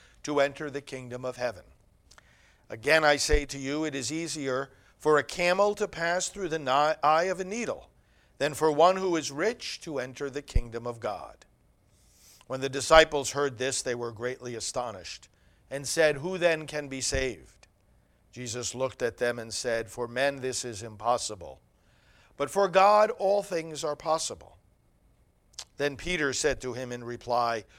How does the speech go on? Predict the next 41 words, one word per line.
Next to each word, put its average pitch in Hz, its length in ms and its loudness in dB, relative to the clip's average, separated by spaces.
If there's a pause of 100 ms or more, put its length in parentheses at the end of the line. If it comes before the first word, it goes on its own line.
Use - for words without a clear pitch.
(260)
"We 185 300 4
have 165 220 6
given 156 300 2
up 185 180 8
everything 185 640 2
and 113 140 -8
followed 131 420 4
you. 143 360 -6 (500)
What 120 220 -4
will 147 180 2
there 147 220 2
be 151 240 -4
for 165 260 0
us?" - 480 -8 (840)
Jesus 202 360 -2
said 175 220 4
to 156 100 0
them, 147 280 6
"Amen, 143 420 4
I 165 140 6
say 170 300 -2
to 139 120 -10
you, 87 300 -14 (640)
that 139 120 0
you 220 280 2
who 208 180 4
have 180 160 6
followed 196 520 8
me 151 360 0
in 135 120 -4
the 139 100 -2
new 156 260 -4
age, 107 540 -2 (220)
when 139 160 -2
the 135 100 2
Son 170 260 6
of 185 160 6
Man 175 320 4
who 180 160 -2
is 156 100 0
seated, 202 540 -4